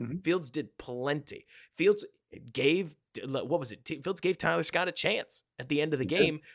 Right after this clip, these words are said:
Speaker 2: to go win it for him. Like,
Speaker 1: I mean, I mean, I mean, if he catches that, just imagine how differently everyone views it. Like, wow, what a clutch pass.
Speaker 2: What a clutch
Speaker 1: He took
Speaker 2: pass.
Speaker 1: a chance deep. He put it on it. It sealed the
Speaker 2: Bailed
Speaker 1: game.
Speaker 2: the
Speaker 1: He beat the
Speaker 2: Bears
Speaker 1: Lions
Speaker 2: out of
Speaker 1: in
Speaker 2: a
Speaker 1: Detroit.
Speaker 2: position where they,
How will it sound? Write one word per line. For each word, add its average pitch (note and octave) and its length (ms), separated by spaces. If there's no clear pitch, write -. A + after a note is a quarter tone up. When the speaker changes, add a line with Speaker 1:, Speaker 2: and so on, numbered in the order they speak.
Speaker 2:
to D#3+ 80
go D3+ 140
win D#3+ 260
it - 120
for G2+ 220
him. - 60
Like, C3 260
Speaker 1:
I F3 100
mean, A3 140
I A#3+ 40
mean, A3+ 200
I - 20
mean, G#3 160
if F#3 120
he C#4 100
catches - 480
that, G#3 160
just F#3+ 160
imagine G3+ 260
how F#3+ 100
differently A#2+ 560
everyone G2+ 260
views F2+ 220
it. D#2 100
Like, B2+ 160
wow, F3 300
what F#3 240
a D#3 60
clutch D#3+ 540
pass. D#3 580
Speaker 2:
What G#2+ 120
a - 20
clutch - 300
Speaker 1:
He G3 80
took F#3 120
Speaker 2:
pass. - 80
Speaker 1:
a - 180
chance E3+ 280
deep. E3+ 320
He C#3 100
put F#3 220
it F3 100
on E3+ 180
it. E3 80
It - 60
sealed F#3 340
the F3 60
Speaker 2:
Bailed F#3 40
Speaker 1:
game. E3 100
Speaker 2:
the C#3 60
Speaker 1:
He - 40
beat A2+ 60
the - 60
Speaker 2:
Bears D#3+ 100
Speaker 1:
Lions E3 240
Speaker 2:
out A#2 80
of F3 120
Speaker 1:
in E3 60
Speaker 2:
a - 20
Speaker 1:
Detroit. D#3 300
Speaker 2:
position D#3+ 180
where A2 180
they, A2+ 320